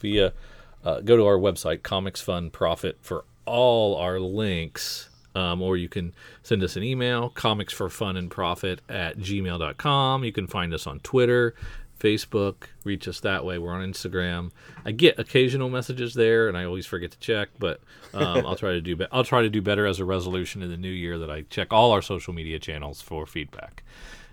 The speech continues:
And, uh, we, but we do appreciate everything you have to say, whether you have questions, gripes, comments, whatever. We like, we like to hear it. So, um, send away. Um, uh, Comicron did an interesting look. Uh,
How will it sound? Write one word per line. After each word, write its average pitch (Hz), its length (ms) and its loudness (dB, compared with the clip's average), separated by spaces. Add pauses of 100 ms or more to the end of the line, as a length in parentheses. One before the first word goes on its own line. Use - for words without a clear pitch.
And, 78 360 -8
uh, 69 240 -10
we, 95 140 -2 (120)
but 113 160 0
we 107 100 -2
do 101 140 0
appreciate 95 380 -4
everything 87 240 -6
you 87 60 -2
have 85 100 -6
to - 100 -16
say, 131 380 2 (520)
whether 92 140 -4
you 87 120 -4
have 85 200 -8
questions, 127 580 -6
gripes, 110 460 -2
comments, 101 640 -4
whatever. 95 580 -2
We 92 140 -4
like, 82 300 0
we 107 100 -2
like 87 220 0
to 87 80 -4
hear 69 180 -6
it. - 140 -10
So, 67 400 -12 (160)
um, 76 260 -8
send 131 220 -2
away. 113 220 -2 (1800)
Um, 87 360 -2 (520)
uh, 101 280 -2 (340)
Comicron 131 600 2
did 101 160 4
an 95 120 2
interesting 92 760 -2
look. 95 440 0 (200)
Uh, 90 380 0